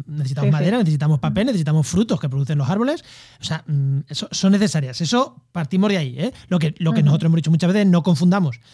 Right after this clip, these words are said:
Speaker 1: O sea, no llamemos bosque a una plantación de pinos, porque es una plantación de pinos, no es un bosque.
Speaker 2: Sí, sí.
Speaker 1: Vale, pues aquí, claro, si hacemos más intensivas, más productivas,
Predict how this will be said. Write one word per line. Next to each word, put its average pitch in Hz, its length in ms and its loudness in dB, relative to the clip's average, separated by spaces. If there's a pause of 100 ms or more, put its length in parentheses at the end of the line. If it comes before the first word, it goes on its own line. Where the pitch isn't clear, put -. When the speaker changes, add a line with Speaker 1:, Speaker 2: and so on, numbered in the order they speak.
Speaker 1:
O - 40 -20
sea, 185 100 -2
no 180 100 2
llamemos 196 400 2
bosque 233 380 -2
a - 80 -2
una 156 140 4
plantación 143 340 -2
de 156 80 0
pinos, 262 380 -2
porque 135 160 -6
es 143 40 2
una 175 80 2
plantación 160 360 0
de 160 100 -2
pinos, 139 320 -4
no 160 120 0
es - 100 2
un 135 80 -2
bosque. - 260 -14 (200)
Speaker 2:
Sí, 196 300 -4
sí. 180 140 -8
Speaker 1:
Vale, 185 220 -2 (220)
pues 175 260 0
aquí, 185 200 -2
claro, 262 280 -2
si - 140 -4
hacemos 185 340 4
más 190 300 4
intensivas, 196 520 2
más 170 240 4
productivas, 233 720 -2